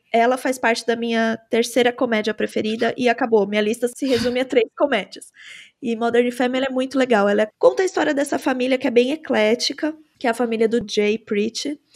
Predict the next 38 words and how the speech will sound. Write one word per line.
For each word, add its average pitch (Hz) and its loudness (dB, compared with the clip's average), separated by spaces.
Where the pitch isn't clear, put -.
E 240 -2
aí 247 2
ele 240 4
é 233 -2
casado 226 -2
com - -14
uma 214 -8
mulher 214 -2
bem 220 -2
mais 254 -4
nova, 233 -2
venezuelana 220 0
ou 220 -4
colombiana. 208 -4
Ferrou. 240 0
Aí 285 2
a 285 2
história 277 0
dos 285 -4
dois 262 4
filhos 277 -2
dele. 208 2
Então 208 -4
aí 214 0
a 214 0
mulher, 220 -2
que - -4
é 226 2
a 220 0
Claire, 220 0
que 285 -6
aí 220 2
ela 214 0
é 214 -4
casada, 226 -2
tem 220 -4
três 226 2
filhos, 320 -2